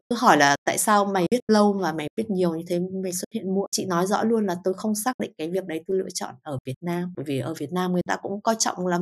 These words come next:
phụ nữ viết lách hay làm nghệ thuật đâu. Kể cả cũng có nghề đấy, nhưng mà cái nghề đấy nó đều không được trọng vọng đối với phụ nữ nếu mà làm. Có bao nhiêu chuyện xảy ra đau lòng đối với phụ nữ trong giới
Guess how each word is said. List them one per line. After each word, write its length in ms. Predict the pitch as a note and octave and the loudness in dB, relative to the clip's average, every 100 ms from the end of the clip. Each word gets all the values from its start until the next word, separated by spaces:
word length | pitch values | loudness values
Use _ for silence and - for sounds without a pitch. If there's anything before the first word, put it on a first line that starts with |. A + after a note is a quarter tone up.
| F3+ | -2
phụ 100 | C#3+ | -4
nữ 180 | G3+ A3+ | -2 0
viết 120 | C4+ | 0
lách 160 | C4+ C#4 | 2 2
hay 140 | - A#3 | 0 0
làm 140 | G#3 | 0
nghệ 100 | G3+ - | -2 -4
thuật 160 | G#3 | -2
đâu. 220 | G3+ A3 A3+ | 4 4 4
Kể 100 | G3 E3 | 4 8
cả 200 | D#3+ - - | 8 6 0
cũng 100 | A3+ - | 0 8
có 260 | G3+ A3 | 10 10
nghề 320 | C4 B3+ A3+ | 10 12 12
đấy, 280 | G#3 G3 A3 B3+ | 12 12 10 6
nhưng 140 | C4+ | 0
mà 80 | B3 | 0
cái 120 | - G3+ | -2 2
nghề 240 | A3+ G3+ | 4 6
đấy 240 | F#3+ F#3+ | 8 6
nó 160 | G#3 G#3+ | 6 8
đều 180 | A#3 G#3+ | 10 10
không 260 | - C4 | 8 4
được 100 | A#3 G#3 | 6 4
trọng 180 | - | 2
vọng 200 | G#3+ B3 | 4 4
đối 100 | F3+ | 4
với 120 | F3+ A3+ | -2 -4
phụ 80 | - | -2
nữ 160 | G#3+ G#3+ | -2 2
nếu 140 | G3 G3+ | 2 2
mà 100 | A3 | 4
làm. 320 | F#3 F3+ F3 _ | 4 2 -2 _
Có 80 | G3 | 0
bao 180 | G#3+ A3 | 2 4
nhiêu 140 | G#3+ G#3+ | 4 2
chuyện 220 | - F3 | -2 -2
xảy 240 | F#3+ C3 | 2 4
ra 140 | D3 F3 | 4 4
đau 180 | F#3 F#3 | 6 4
lòng 160 | F3 - | 2 0
đối 100 | D3+ F3 | -8 -4
với 100 | F#3+ | -4
phụ 140 | G3+ | -2
nữ 120 | G3 | -2
trong 220 | G#3 G3 F#3+ | -2 -4 -4
giới 260 | E3+ E3+ | -2 -2